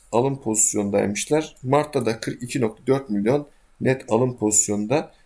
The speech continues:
Nisan'da da üç nokta iki milyon net alım pozisyondaymışlar. Yani aylık bazda yabancı işlemlerinde Şubat, Mart ve Nisan aylarında yabancılar net olarak alış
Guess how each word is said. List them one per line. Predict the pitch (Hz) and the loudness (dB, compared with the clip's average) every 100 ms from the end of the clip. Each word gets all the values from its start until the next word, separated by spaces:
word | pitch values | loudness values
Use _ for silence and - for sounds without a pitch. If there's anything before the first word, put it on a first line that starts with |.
| _ | _
Nisan'da | 123 156 156 135 110 110 | 2 4 4 0 -4 -2
da | 151 - | -4 -2
üç | 147 - | -4 0
nokta | 120 117 | 0 -2
iki | 120 131 | -6 -4
milyon | 107 113 131 | -2 0 2
net | 120 - - - | 0 -2 -10 -6
alım | 110 127 127 | -2 0 -2
pozisyondaymışlar. | 107 107 - 110 104 104 101 - 151 156 _ _ _ _ | 0 2 2 0 0 -2 -2 -4 -4 -4 _ _ _ _
Yani | - 131 123 - _ - | 0 2 0 -6 _ 0
aylık | 123 151 175 156 | 2 2 0 0
bazda | 151 127 | 0 2
yabancı | 127 143 151 160 | 2 4 2 0
işlemlerinde | 151 135 120 110 110 113 170 - - - | -2 0 2 2 2 2 0 -2 -18 -12
Şubat, | - - 147 123 117 | -4 -2 2 2 0
Mart | 139 151 - | 0 2 2
ve | 107 110 | 0 0
Nisan | 143 - 151 | 2 0 0
aylarında | 113 104 101 101 113 170 - _ _ | 0 2 0 -2 -2 -4 -6 _ _
yabancılar | 131 143 131 107 110 147 127 | 2 4 4 2 2 0 2
net | 147 87 | 0 0
olarak | 104 107 - - _ _ _ | 0 0 -2 -8 _ _ _
alış | 113 139 156 - | 0 2 0 -4